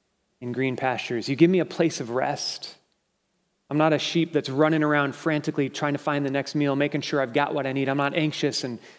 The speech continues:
out of control. I, I trust you, and I know you're with me, and I lie down. I find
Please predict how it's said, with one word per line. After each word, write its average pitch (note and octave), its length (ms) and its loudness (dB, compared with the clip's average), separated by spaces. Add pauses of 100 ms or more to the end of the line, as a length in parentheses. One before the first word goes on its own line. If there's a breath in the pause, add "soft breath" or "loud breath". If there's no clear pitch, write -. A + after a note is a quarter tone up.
(500 loud breath)
out D#3+ 140 4
of D#3+ 80 2
control. D3+ 560 2
I, C3+ 200 0
I C#3 40 -4
trust - 480 -4
you, D3 120 4
and C3+ 80 0
I C3 60 0
know C#3+ 140 2
you're D3 180 2
with C#3+ 240 0
me, C#3 100 -2
and B2+ 80 -2
I B2 80 -2
lie C#3 280 0
down. C3+ 300 -2
I A#2+ 80 -4
find C#3+ 500 -2